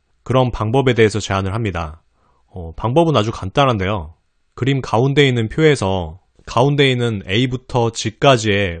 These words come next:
오행 오열 문자들이 평문의 문자라고 생각을 하시고 각각의 문자들의 행과 열을 포착을 합니다. 그러니까 H 같은 경우는 이행이고 삼열이죠. 그렇게 되면은 이 H라는 문자를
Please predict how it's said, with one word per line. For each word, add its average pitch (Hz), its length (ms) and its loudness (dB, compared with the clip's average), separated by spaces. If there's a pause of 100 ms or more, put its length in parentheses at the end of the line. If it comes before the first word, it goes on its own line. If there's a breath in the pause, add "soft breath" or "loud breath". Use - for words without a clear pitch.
오행 131 400 4
오열 113 320 2
문자들이 90 800 -4 (280)
평문의 180 400 2
문자라고 98 420 -2
생각을 107 360 -2
하시고 107 580 -4 (280)
각각의 147 400 2
문자들의 98 680 -2 (440)
행과 190 420 2
열을 107 300 0
포착을 131 400 -4
합니다. 87 420 -6 (280)
그러니까 110 640 -2
H 135 340 0
같은 143 280 0
경우는 120 460 -2 (420)
이행이고 107 680 0 (400)
삼열이죠. 127 680 -2 (440)
그렇게 139 280 0
되면은 107 540 -2 (220)
이 107 160 0
H라는 135 500 0
문자를 95 600 -4